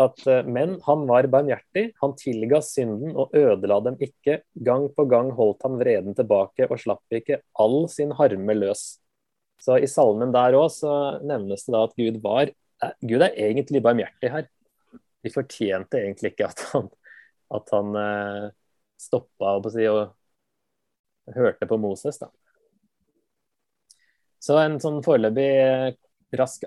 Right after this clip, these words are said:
anvendelse her på denne klaginga, det får vi også av Paulus i første Korinter ti ti. «La oss ikke være misfornøyde og murre, slik noen av dem gjorde, de som ble drept av ødeleggeren.» Nå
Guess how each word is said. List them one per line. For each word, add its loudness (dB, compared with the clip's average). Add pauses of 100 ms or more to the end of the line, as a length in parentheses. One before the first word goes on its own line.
anvendelse -4 (140)
her -2 (140)
på 2 (240)
denne -4
klaginga, 0
det -2
får -2
vi 0
også -2
av -10
Paulus -2 (140)
i -2
første -10
Korinter -6
ti -10
ti. -6 (800)
«La 4 (100)
oss -2
ikke -6
være -2
misfornøyde 0
og 4
murre, 2 (160)
slik -8
noen 0
av 0
dem -2
gjorde, 2
de -2
som -8
ble 4 (260)
drept -4
av 2
ødeleggeren.» 0 (160)
Nå 4